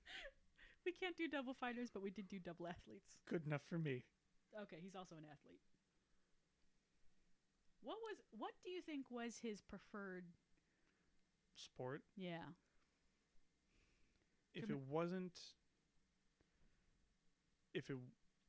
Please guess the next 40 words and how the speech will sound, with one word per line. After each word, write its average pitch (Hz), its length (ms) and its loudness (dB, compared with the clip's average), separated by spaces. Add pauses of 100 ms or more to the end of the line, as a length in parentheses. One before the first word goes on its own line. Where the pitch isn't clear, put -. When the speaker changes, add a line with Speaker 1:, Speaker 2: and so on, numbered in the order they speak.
(420)
Speaker 2:
if 160 180 -2
we're 147 120 4
saying 143 280 0
it 127 100 0 (180)
wasn't 135 380 2 (240)
the 120 240 0 (180)
pentathlon 117 760 -2 (600)
like 117 240 0 (260)
Deimos, 107 640 -4 (160)
Speaker 1:
Mm-hmm. 196 220 0 (120)
Speaker 2:
it's 139 140 -2 (120)
probably 120 280 -2
one 117 160 0
of 113 60 -4
the 110 140 -4
other 107 200 -2
combat 220 300 -2 (100)
ones. 123 300 -10
I 127 60 -4
Speaker 1:
Yeah, 120 40 0 (140)
Speaker 2:
drove - 160 0
him - 100 -8
Speaker 1:
wrestling 190 480 0 (100)
or 175 200 -2
the, 170 160 -6
uh, 151 360 -6
unarmed 160 500 -6 (120)
combat. 165 360 -6 (160)
Speaker 2:
Yeah, 131 220 2
the 123 200 0
unarmed 131 320 4
combat 113 460 -2
one. 110 160 -6 (420)
If 208 100 4
Speaker 1:
Mm-hmm. 208 100 0
Speaker 2:
it's - 160 -6
not 113 200 -2
just - 200 -8
the 123 120 -6
pentathlon, 113 520 -4